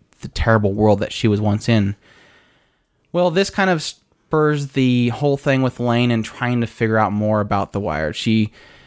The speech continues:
she eventually gets a better computer. She starts going out more to hang out with, uh, Addie Sue and her friends, and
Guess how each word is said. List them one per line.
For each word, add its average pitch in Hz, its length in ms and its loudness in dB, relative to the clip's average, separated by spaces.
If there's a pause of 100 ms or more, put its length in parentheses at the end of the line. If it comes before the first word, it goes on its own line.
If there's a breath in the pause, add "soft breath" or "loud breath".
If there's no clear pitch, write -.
(140 loud breath)
she - 180 -2
eventually 120 640 0
gets 113 240 -2
a 110 160 2
better 110 280 0
computer. 127 800 0 (500)
She 110 720 -2 (200)
starts 131 340 0
going 123 300 0
out 113 240 -2
more 117 480 2
to 117 100 -14
hang 117 200 -2
out 113 140 2
with, - 360 -10
uh, 104 400 0 (460 soft breath)
Addie 120 240 0
Sue 117 340 0
and 113 120 0
her 113 240 -2
friends, 110 640 0
and 101 280 -2